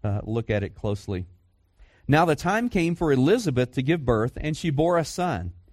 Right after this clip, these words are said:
And her neighbors and relatives heard that the Lord had shown great mercy to her,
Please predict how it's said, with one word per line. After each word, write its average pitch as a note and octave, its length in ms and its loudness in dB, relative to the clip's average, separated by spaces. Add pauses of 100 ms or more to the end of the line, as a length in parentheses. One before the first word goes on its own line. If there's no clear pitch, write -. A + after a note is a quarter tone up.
(320)
And D#3 100 2
her D#3+ 60 6
neighbors G3 420 4
and E3+ 180 2
relatives F#3+ 540 2
heard A#3+ 340 -2
that F#3+ 140 -2
the F3 80 -2
Lord F3+ 300 2
had E3 160 2
shown D3+ 280 -2
great F3+ 360 -2
mercy D#3 440 -4
to A#2 80 -2
her, A2+ 260 -2